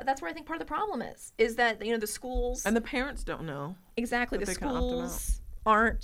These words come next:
Speaker 1: the, the, the way they're set up with the V D O E and the repercussions for the schools and how they keep pushing them and the,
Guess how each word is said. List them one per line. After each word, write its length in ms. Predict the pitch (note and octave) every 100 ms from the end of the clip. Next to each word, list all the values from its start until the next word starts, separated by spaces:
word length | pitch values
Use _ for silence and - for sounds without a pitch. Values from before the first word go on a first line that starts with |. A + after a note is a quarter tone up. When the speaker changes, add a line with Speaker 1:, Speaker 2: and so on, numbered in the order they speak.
| - -
Speaker 1:
the, 140 | G3 -
the, 140 | F#3+ - - - - - - - -
the 100 | G#3
way 200 | A3+ A#3+
they're 100 | A#3+
set 220 | - A3+
up 240 | F#3 F3+
with 180 | G#3 F#3+
the 80 | A3
V 160 | F#3 F#3+
D 160 | G#3
O 100 | G3+
E 360 | F#3 F3 E3 -
and 280 | G3 F#3+ F#3
the 60 |
repercussions 580 | F3+ - - A3+ - A#3+
for 60 | A3+
the 80 |
schools 460 | A3 - A3 G#3 G#3+
and 100 | G3
how 160 | G3+ G3+
they 140 | A3
keep 240 | - A3
pushing 320 | - B3 A3 G#3+
them 240 | G3+ F#3+
and 100 |
the, 100 | F#3+